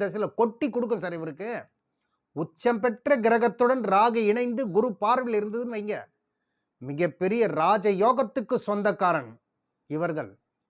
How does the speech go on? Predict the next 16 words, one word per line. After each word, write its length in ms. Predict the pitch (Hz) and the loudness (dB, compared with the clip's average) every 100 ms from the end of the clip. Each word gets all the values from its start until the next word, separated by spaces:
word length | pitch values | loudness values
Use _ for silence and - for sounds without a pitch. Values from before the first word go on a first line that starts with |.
| _ _ _ - | _ _ _ -14
அந்த 140 | 131 123 | -10 -4
ராகு 180 | 202 247 | -2 -2
தசை 160 | 208 180 180 | -4 -6 -6
வந்ததுன்னா 400 | 196 214 233 165 107 _ _ _ _ _ _ _ | -6 -8 -8 -12 -16 _ _ _ _ _ _ _
மிகப்பெரிய 680 | 135 175 208 208 214 247 269 214 190 | -6 0 0 2 2 4 2 0 -2
பணபலத்தை 540 | 220 269 240 233 220 - 214 | -2 0 2 2 -2 -2 2
கொட்டி 400 | 233 226 - 277 - | 2 0 0 0 2
கொட்டி 260 | 254 226 311 247 | 0 2 0 2
கொடுக்கும் 300 | 247 233 208 | 2 2 2
சார் 160 | 202 | 2
இவர்களுக்கு. 480 | 190 180 175 139 214 233 120 _ _ _ _ _ _ _ _ 156 | 0 0 -2 -2 -4 -4 -8 _ _ _ _ _ _ _ _ -4
மிகப்பெரிய 500 | 175 214 247 269 302 - 240 | -2 0 2 4 4 2 2
கோட்டீஸ்வர 480 | 285 254 240 262 233 - - | 2 2 2 2 2 0 0
தர 160 | 254 294 285 | 4 4 4
வரிசையில் 420 | 277 233 277 269 | 2 0 -2 0
இவர்களுடைய 360 | 247 226 220 | 2 2 2